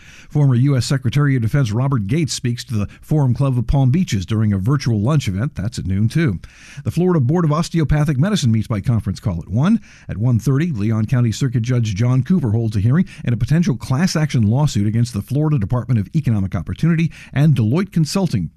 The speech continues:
by people who've had difficulties getting unemployment benefits during the pandemic. The U S Army Corps of Engineers Jacksonville District is holding a press briefing about water management at Lake Okeechobee beginning at two. The Polk State College Board of Trustees holds a budget workshop at three, followed by a board meeting at four.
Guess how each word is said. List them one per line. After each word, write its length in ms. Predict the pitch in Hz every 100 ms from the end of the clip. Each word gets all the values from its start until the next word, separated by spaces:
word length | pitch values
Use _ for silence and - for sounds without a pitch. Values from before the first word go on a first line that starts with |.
| -
by 120 | -
people 260 | 80 120 117
who've 100 | 95
had 160 | 95 92
difficulties 540 | 139 113 92 98 120
getting 240 | 113 117
unemployment 500 | 110 113 104 165 151
benefits 340 | 95 95 113 135
during 340 | 101 139 104
the 60 | 113
pandemic. 600 | 110 104 104 104 80 - - - - - - -
The 100 | 131
U 140 | 170
S 120 | 151
Army 180 | 156 151
Corps 240 | 127 160 156
of 60 |
Engineers 440 | 143 135 135 147 120
Jacksonville 520 | 123 165 - 143 139
District 420 | - 120 185 185
is 120 | 95
holding 220 | 113 104
a 40 | 101
press 240 | 127 110
briefing 360 | - 98 95 151 - -
about 240 | 107 113
water 260 | 87 139 185
management 440 | 113 101 120 143
at 140 | 117 85
Lake 220 | 123 151
Okeechobee 560 | 160 143 - 196 123
beginning 340 | 117 131 101 90
at 120 | -
two. 400 | - 143 101 - - _ - - 123
The 100 | 131
Polk 300 | - 175 165
State 300 | - 165 156
College 340 | - 151 160 117
Board 180 | 147
of 80 | 180
Trustees 480 | - 160 - 190 117
holds 180 | 120 104
a 60 |
budget 280 | 92 110 101
workshop 400 | 98 101 - 98
at 80 | -
three, 240 | - 180
followed 300 | 208 113 110
by 140 | 107 110
a 60 |
board 260 | 113 110 101
meeting 200 | 101 95
at 100 | 107
four. 480 | - 101 76 -